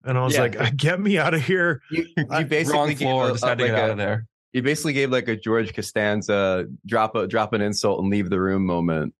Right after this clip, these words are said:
Speaker 2: um, from Seinfeld. So yeah, it was pretty, it was pretty, <laughs> it was pretty, I mean, you know, it was one of those things where knowing the history and knowing what had gone on and knowing what, what went on with you,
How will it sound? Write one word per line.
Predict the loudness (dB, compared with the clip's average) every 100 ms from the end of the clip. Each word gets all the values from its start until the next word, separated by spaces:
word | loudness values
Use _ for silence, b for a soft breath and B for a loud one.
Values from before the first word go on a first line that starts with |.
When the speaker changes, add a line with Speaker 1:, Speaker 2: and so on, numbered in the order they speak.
| -2
Speaker 2:
um, | 0 2 0 -2
from | -4 -4
Seinfeld. | 0 0 -2 -2 -2 0 -2
So | 0 0
yeah, | 0 2 2
it |
was | 0 -4
pretty, | -4 -2 -2 -4 _
it | -4
was | -4
pretty, | -4 -4 -2 2
<laughs> |
it | 0 2
was | -4
pretty, | 0 0 0 -4 B B B B
I | 0 2
mean, | 2 0
you | 0
know, | 0 -2 -2
it | 0
was | 0 0
one | 0
of |
those | 0 0
things | 0 -2 -2
where | 0 0 0 -2 _ _ _ _ _ _ _ _ -4
knowing | 0 0 0
the | -2
history | -2 -4 -2 0 2
and | 2
knowing | 0 0
what | 0
had | 0 0
gone | 0 0
on | 0 0
and | 0
knowing | 0 0
what, | 0
what | 0 0
went | -2 0
on | -2
with | -2
you, | 0 0 0 -4